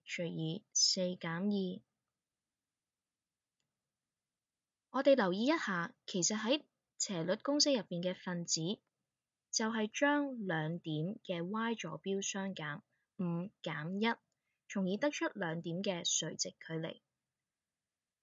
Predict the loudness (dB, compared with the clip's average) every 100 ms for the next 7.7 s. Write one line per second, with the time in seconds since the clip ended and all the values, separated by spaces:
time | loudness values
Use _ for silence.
0 | _ _ _ -2 4 4 2 0 2 2
1 | 2 -2 -2 -2 0 -2 -4 0 0 2
2 | 2 -2 _ _ -4 0 2 2 0 -2
3 | -2 -2 0 0 -2 -4 _ _ _ -2
4 | -2 -8 -4 -4 -2 0 0 0 -2 -2
5 | -2 -4 -4 -6 -8 -2 0 0 0 -2
6 | -6 _ -4 -2 0 0 0 -2 -6 _
7 | _ _ _ -4 0 0